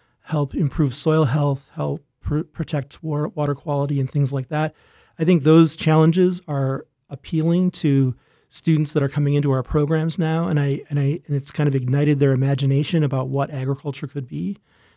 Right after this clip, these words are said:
and what they can do through agricultural research. So, you know, my big hope is that that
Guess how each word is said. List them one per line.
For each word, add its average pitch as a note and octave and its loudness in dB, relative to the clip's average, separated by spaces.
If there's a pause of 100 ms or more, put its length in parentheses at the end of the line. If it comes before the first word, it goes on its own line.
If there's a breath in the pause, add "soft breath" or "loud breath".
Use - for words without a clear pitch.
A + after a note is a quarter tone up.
and C#3+ 2
what D3+ 0 (140)
they D3+ -4
can C#3 -4
do C#3 2
through D3 -4
agricultural C#3 -4
research. C#3 -4
So, C#3 0 (440 soft breath)
you D#3 -2
know, D3 2
my D#3 6 (340)
big C3+ -2
hope D3 -6
is C#3 -6
that C#3 -6
that C#3 -8